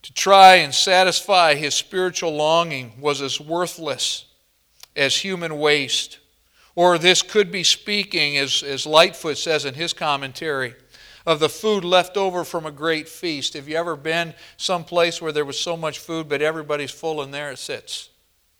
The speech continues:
It's not of any value anymore.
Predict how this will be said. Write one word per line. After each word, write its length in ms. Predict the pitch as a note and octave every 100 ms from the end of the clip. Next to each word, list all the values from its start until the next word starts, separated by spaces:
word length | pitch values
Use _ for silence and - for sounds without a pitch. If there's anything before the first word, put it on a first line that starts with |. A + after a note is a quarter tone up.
| _ _ _ _ _ _ _ _ _ _ _ _ _ _ _ _ _ _ _ _ _ _
It's 220 | C3 -
not 240 | D3 C#3+ C3+
of 80 |
any 160 | B2+ B2+
value 440 | A2 B2 A#2 A2+
anymore. 340 | G#2+ G#2 G2+